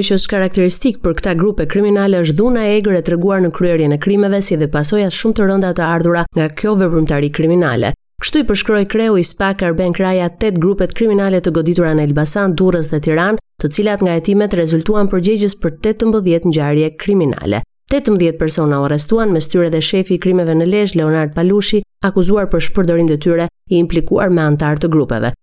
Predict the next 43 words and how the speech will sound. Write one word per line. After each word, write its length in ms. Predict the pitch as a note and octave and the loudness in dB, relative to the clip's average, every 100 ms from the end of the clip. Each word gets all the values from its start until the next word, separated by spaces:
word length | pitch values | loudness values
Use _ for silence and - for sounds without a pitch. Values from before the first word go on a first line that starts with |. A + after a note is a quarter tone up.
| _ - | _ -4
Pjesë 240 | B3 A#3+ | -2 0
e 40 | G3+ | -2
shtetazëve 480 | - A3+ G#3 F3+ F3+ | 0 -2 0 0 0
të 60 | G3+ | 0
implikuar 400 | G3 G3 G#3+ G3 | 0 -2 -2 0
në 60 | F#3 | 0
këtë 100 | F#3+ | 0
ngjarje 300 | F3+ G#3 G3+ G3 | 0 0 0 0
janë 200 | F#3+ F3+ | 0 -2
dhe 60 | E3+ | -2
personat 500 | E3+ D#3+ G#3 G#3 F#3 | -2 -2 0 -2 -2
arrestuar 460 | F3+ E3+ - F#3+ F3 | -2 -2 -2 0 2
më 120 | F3 F3+ | 0 0
herët, 300 | G#3 G3 - | 0 0 -2
katërmbëdhjetë 520 | G#3+ G#3 G3 F3+ F3 | -4 0 2 0 0
të 80 | E3+ | 0
tjerët 300 | G3 F#3 F3 | 0 0 0
janë 160 | E3 D#3+ | 0 -2
shpallur 340 | G#3 F#3 E3+ | -2 0 2
në 140 | D#3 F3+ | 0 0
kërkim, 340 | G#3+ G3+ A#3 A3+ - - | -2 -2 0 0 -4 -2
një 80 | F3 G#3 | -2 0
pjesë 260 | A3+ G#3+ | -2 -2
personazhe 580 | G3+ F3+ F#3 G3 G#3+ G3 | -2 -2 -2 -2 0 -2
të 180 | F#3+ A3+ | -2 -2
rëndësishëm 500 | F#3+ - E3 F3+ F3 | 0 0 0 0 0
të 80 | D#3 | 0
botës 300 | C#3+ D3 - | 0 -2 -4
së 80 | E3 | -2
krimit. 380 | B2+ A2 A#2+ - _ _ | 0 0 -2 -6 _ _
Kreu 240 | G3+ G3 F#3+ | -2 0 0
i 60 | |
spak 320 | - A3 G#3+ - | -2 -4 -6 -2
tha 140 | G3 | -4
se 140 | G3 F3 | -2 0
drejtuesit 560 | F3 F3 A3 G3 G3 | 0 0 0 0 -2
e 80 | F3+ | -2
grupeve 400 | E3+ G3+ G3 F#3 | 0 0 0 -2
paguan 400 | F3+ F3 G3+ F#3+ | -2 -2 0 0
vlera 320 | E3+ F#3+ F3+ | 0 0 -2
të 140 | E3+ E3+ | 0 0
larta 320 | A3 G#3 F#3 | 2 -2 -2
monetare 600 | E3 D#3+ D3+ E3 E3+ F#3 | 0 0 0 -2 -2 -2